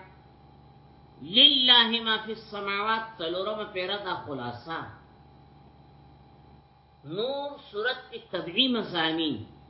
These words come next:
ذہن کی ستا دا پریوتا، کہ سورت بقرہ توحید رسالت. جہاد،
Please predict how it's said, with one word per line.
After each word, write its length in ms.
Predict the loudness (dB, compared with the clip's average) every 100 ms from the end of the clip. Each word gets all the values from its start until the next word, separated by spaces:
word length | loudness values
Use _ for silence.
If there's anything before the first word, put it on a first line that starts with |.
| -20 -20 -20 -18
ذہن 540 | -14 -2 2 2 2 0
کی 100 | -4
ستا 360 | -4 -4 -2 0 2
دا 140 | 0 0
پریوتا، 600 | 0 0 0 -4 -10 -12 -16 -20 -20 -20 -20 -14
کہ 80 | -12
سورت 400 | -8 -4 -4 -2 -4
بقرہ 320 | -4 -2 -4 -4 -4
توحید 760 | -4 -2 -4 -2 0 -2 -4
رسالت. 840 | -6 -6 -6 -6 -4 -2 -4 -6 -18 -20 -20 -20 -20 -20 -20 -20 -18 -4
جہاد، 540 | -4 -4 2 4 4